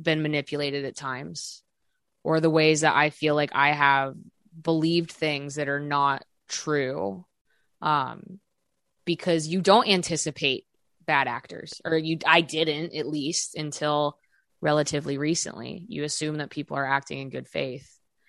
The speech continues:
So I will say that it's something I'm gonna reflect on, but something like an expansion draft, which players have talked about, how that's, it's baked into the rules, and it's not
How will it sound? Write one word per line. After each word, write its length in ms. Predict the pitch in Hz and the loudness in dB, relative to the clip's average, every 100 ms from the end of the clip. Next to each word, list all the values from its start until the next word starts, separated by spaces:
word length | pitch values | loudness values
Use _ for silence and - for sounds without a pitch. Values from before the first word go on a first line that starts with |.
| _ _ _ _ _ _ _ - | _ _ _ _ _ _ _ -8
So 560 | - 202 190 190 - - _ _ _ - | 4 8 8 6 2 -8 _ _ _ 2
I 120 | 170 | 4
will 200 | 175 190 | 8 6
say 240 | 190 180 170 | 6 4 4
that 340 | 160 156 165 _ _ _ _ _ _ _ _ _ _ - | 2 2 -2 _ _ _ _ _ _ _ _ _ _ -4
it's 140 | 160 | 0
something 280 | 185 190 240 | 2 4 4
I'm 120 | 208 | 6
gonna 180 | 185 165 | 6 4
reflect 460 | 156 - 170 170 156 | 2 6 4 6 6
on, 160 | 156 | 6
but 240 | 156 - - _ | 4 2 -4 _
something 300 | - 185 208 | -4 0 4
like 180 | 208 196 | 6 6
an 80 | 185 | 4
expansion 560 | 180 - 185 240 196 156 | 0 0 0 0 -4 -4
draft, 560 | 143 - - - - _ _ _ _ _ _ _ _ - | -4 -4 -8 -20 -20 _ _ _ _ _ _ _ _ -12
which 640 | 160 170 165 - - - _ - | 4 6 6 2 -8 -8 _ -2
players 380 | 165 170 185 180 | 6 6 6 2
have 100 | - | 0
talked 340 | 175 208 - | 2 2 2
about, 460 | 180 147 143 139 - _ _ _ _ _ _ _ - | 2 4 4 0 -10 _ _ _ _ _ _ _ -12
how 240 | - 170 | 2 4
that's, 240 | 180 302 - - | 6 4 0 -8
it's 180 | 214 180 | -8 -2
baked 360 | 202 247 240 | 4 4 4
into 280 | 214 254 226 | -4 -2 -2
the 100 | 180 | -2
rules, 500 | 156 180 269 214 165 - | 0 4 4 4 2 -2
and 240 | 160 160 - | -2 -2 -4
it's 340 | 214 220 - - _ - | -6 -6 -10 -14 _ -12
not 460 | 156 156 185 226 | -8 0 2 2